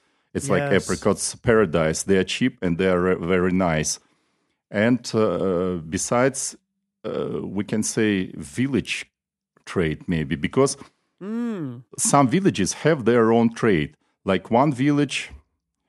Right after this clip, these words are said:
Speaker 1: uh, can, is famous with its pottery, and it's kind of their own pottery, because I, I can't say if it's best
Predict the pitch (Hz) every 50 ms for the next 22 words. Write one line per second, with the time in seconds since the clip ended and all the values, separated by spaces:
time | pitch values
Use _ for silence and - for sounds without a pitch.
0 | _ - 92 87 82 85 85 82 85 85 - - 117 110 107 104 98 95 73 -
1 | - - - - _ _ _ _ _ _ - 113 - - - 131 120 120 113 -
2 | - 107 101 92 101 - - - - - 113 101 98 - 90 78 71 69 69 73
3 | - _ _ _ _ _ _ _ _ _ - 104 101 113 113 - - - - 120
4 | 120 123 120 107 - - - - 92 90 110 110 110 107 107 107 107 - - 113
5 | 107 120 120 117 95 90 - - 98 82 80 - - 87 80 78 78 85 - -
6 | 107 101 101 87 - - _ _ _ _ _ _ _ _ _ _ _ _ _ -
7 | - - - - 110 - 233 - 139 135 131 - - 123 107 - - 110 - -
8 | 107 85 80 82 90 123 120 123 131 139 139 - - - - -